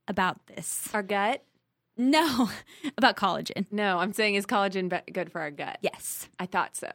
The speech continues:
Speaker 1: Yes, it is. It's good for lots of things, but for sure our gut. Um, and I, I talked about this study that I found,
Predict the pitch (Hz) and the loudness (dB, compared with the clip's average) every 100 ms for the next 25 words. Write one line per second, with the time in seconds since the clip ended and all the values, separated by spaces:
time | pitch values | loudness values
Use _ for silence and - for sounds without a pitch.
0 | - - 190 - - - 196 - - - | -14 -4 -2 -2 -6 -2 -2 -2 -8 -14
1 | - 247 _ _ _ _ _ - - 233 | -16 -20 _ _ _ _ _ -12 -6 -2
2 | 285 240 254 214 190 208 202 202 196 190 | 0 2 4 4 4 4 2 2 -4 -2
3 | 180 180 180 190 175 165 175 - - - | -2 -4 -4 0 2 2 2 0 -6 -20
4 | - _ - 220 202 226 208 _ 214 208 | -20 _ 2 2 4 2 2 _ -10 -2
5 | 247 269 262 240 220 214 - 190 185 180 | 0 2 0 0 0 -2 0 0 0 -2
6 | 185 - _ _ _ - 202 - 196 202 | -4 -6 _ _ _ 0 2 4 2 0
7 | 190 185 180 180 | 0 2 2 -2